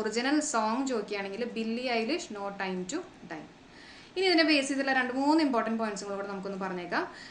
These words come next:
രണ്ടായിരത്തി ഇരുപത്തിരണ്ട് ഓസ്കാർ നോമിനേഷൻ ലഭിച്ചിട്ടുള്ള ഇന്ത്യയിൽ നിന്നുള്ള ഡോക്യുമെന്ററി ഏതാണെന്ന് ചോദിക്കുകയാണെങ്കിൽ Writing with Fire ആണ് കേട്ടോ. അത് ഇമ്പോർട്ടന്റ് ആണ്, പഠിച്ചു വെച്ചേക്കുക.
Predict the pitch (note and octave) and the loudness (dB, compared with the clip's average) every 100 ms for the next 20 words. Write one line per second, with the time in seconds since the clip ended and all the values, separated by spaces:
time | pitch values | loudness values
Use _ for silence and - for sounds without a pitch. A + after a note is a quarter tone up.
0 | - C#4 C4+ C#4+ C#4+ D#4 D4+ D#4 D4+ D4+ | 2 6 8 8 6 4 4 6 6 6
1 | D4 B3+ - C#4 C4+ C4 B3+ B3+ C4 A#3+ | 6 2 0 0 2 0 0 -2 -2 0
2 | A3+ A3 G#3+ A3 A3 G3+ G#3 A3+ A3 G3+ | 0 -2 -2 0 0 0 0 2 2 -2
3 | G3 G3 F#3 F3 G3 G3+ G3+ G3+ F#3+ F#3 | -2 -2 -2 -4 -6 -6 -4 -2 -2 -2
4 | F#3 E3+ F3+ E3+ F#3 E4+ - - - B3 | -4 -6 -6 -4 -4 -4 -8 -16 -6 4
5 | B3 B3 C#4+ - D4+ D#4 D#4+ - A#3+ G3 | 6 6 4 2 4 6 4 -2 -2 0
6 | F#3 F#3 F3 F3+ G#3+ E3+ - G#3 G3+ G3 | 0 -2 -4 -4 -2 -4 -6 -10 -6 -4
7 | G3 G#3 A3 G3+ G3 F#3+ F#3+ F#3 F3+ B3+ | -2 -2 -2 -2 -2 -4 -4 -4 -2 0